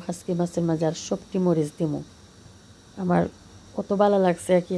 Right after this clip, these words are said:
খাসকি মাছটি দেখে, অত সুন্দর, অত জর্জরা। Next time আমি আপনাদের সাথে খাসকি মাছের recipe share করবো। তো এখন আমি মাছটা কাইট্টা ধুইয়া, ডাটাটা যখন soft হয়ে আইব, বিলাইমু।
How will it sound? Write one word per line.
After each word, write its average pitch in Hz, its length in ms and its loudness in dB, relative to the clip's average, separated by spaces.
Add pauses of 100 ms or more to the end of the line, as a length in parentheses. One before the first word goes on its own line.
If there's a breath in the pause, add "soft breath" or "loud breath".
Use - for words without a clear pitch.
খাসকি 175 300 -6
মাছটি 175 340 -2
দেখে, 165 260 -2 (100)
অত 165 100 -8 (140)
সুন্দর, 180 340 0
অত 170 100 -8 (140)
জর্জরা। 156 480 2 (1900)
Next 214 300 2
time 220 240 4
আমি 202 120 4 (100)
আপনাদের 190 420 2
সাথে 190 220 0 (120)
খাসকি - 340 -4
মাছের 196 380 2 (120)
recipe 185 400 0 (140)
share 170 220 2 (100)
করবো। 156 280 0 (640)
তো 202 60 -4 (160)
এখন 196 240 0
আমি 190 200 6
মাছটা 185 360 -2
কাইট্টা 190 420 0 (160)
ধুইয়া, 185 380 4 (400)
ডাটাটা 175 340 -2 (100)
যখন 185 220 0 (180)
soft 185 300 -2
হয়ে 196 220 4
আইব, 165 180 0 (760)
বিলাইমু। 180 480 4